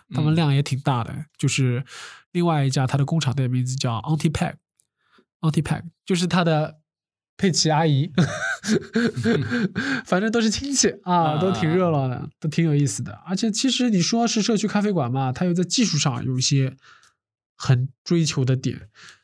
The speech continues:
Speaker 2: 它后面呢，我们平时看一些咖啡馆的磨豆机嘛，
Speaker 1: 嗯。
Speaker 2: 那就看，哦，这个磨豆机挺好的，它很大，是魔王的人，一K四十三啊，了解的朋友有可能会听啊，一K四十三好像是一个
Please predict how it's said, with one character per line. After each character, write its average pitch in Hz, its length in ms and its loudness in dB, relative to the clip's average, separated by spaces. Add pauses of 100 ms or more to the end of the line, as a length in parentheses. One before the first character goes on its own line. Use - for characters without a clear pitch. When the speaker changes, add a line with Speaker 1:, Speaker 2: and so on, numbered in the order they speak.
(160)
Speaker 2:
它 226 120 2
后 240 180 2
面 202 180 2
呢， 151 140 2
我 127 140 0
们 151 260 0
平 156 160 0
时 147 100 0
看 127 480 -2
一 143 40 2
些 139 160 0
咖 139 160 -2
啡 143 100 0
馆 131 180 -6
的 120 60 -8
磨 135 180 0
豆 175 160 2
机 160 220 0
嘛， 147 220 0 (220)
Speaker 1:
嗯。 131 100 2
Speaker 2:
那 143 80 2
就 147 80 0
看， 139 160 0
哦， 175 260 0
这 220 80 0
个 226 80 2
磨 180 160 2
豆 190 100 2
机 175 140 2
挺 165 180 0
好 139 240 0
的， 117 140 -6
它 160 160 -2
很 135 200 0
大， 175 300 -2 (600)
是 - 140 -4
魔 131 280 4
王 131 220 2
的 135 80 2
人， 123 120 -2
一 143 140 2
K 143 180 0
四 143 160 0
十 131 120 2
三 139 180 0
啊， 131 120 2
了 143 180 2
解 160 100 2
的 143 80 2
朋 139 160 0
友 143 80 2
有 143 80 2
可 143 80 0
能 135 140 0
会 139 100 0
听 131 180 -4
啊， 117 200 -6
一 147 120 0
K 147 160 2
四 143 160 -2
十 131 60 0
三 131 180 -2
好 123 200 -4
像 131 120 0
是 135 160 0
一 131 60 0
个 123 320 -4